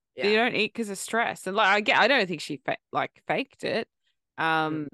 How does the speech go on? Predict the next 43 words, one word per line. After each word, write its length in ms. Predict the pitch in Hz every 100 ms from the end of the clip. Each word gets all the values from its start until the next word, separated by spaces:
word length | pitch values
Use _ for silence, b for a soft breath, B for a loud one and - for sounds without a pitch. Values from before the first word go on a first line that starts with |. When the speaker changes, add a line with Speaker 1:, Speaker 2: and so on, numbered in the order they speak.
| - _ _ _ _ _ _ _ _ _ _ _ _
Speaker 2:
but, 80 | 220
you 80 | 240
know, 140 | 165
it's 320 | 160 156 _ -
good 140 | 214
for 140 | 196 160
ratings. 600 | 160 160 165 160 - -
You 120 | 190 180
hold 200 | 185 170
us 160 | 160
off 180 | 151 -
another 280 | 160 160 156
week 220 | 160 151 _ -
to 60 |
get 140 | 160 -
rid 140 | 156
of 80 | 151
someone. 480 | - 151 156 156 160 _ _ _ _ _ _ _ -
Uh, 460 | - 165 160 156 143 - _ _
Speaker 1:
So 180 | - 202
Rue 260 | 190 208 208
went, 280 | 196 196 190 -
"In 160 | 226 247
the 80 | 247 240
interest 400 | 254 302 285 -
of 140 | 262
everybody's 500 | 240 233 220 220 214
health, 500 | 196 180 170 240 - _
what 300 | 180 202 214
we're 100 | 214
going 280 | 226 226
to 80 | 226
do 240 | 208 185 175
is 340 | 160 160 160
we're 80 | 170
going 220 | 156 156
to 100 | 151 -
come 240 | 160 208
back, 200 | 185 170
we're 120 | 147 147
going 220 | 165 175
to 80 | 175
reconvene, 920 | 208 302 - 302 247 269 262 262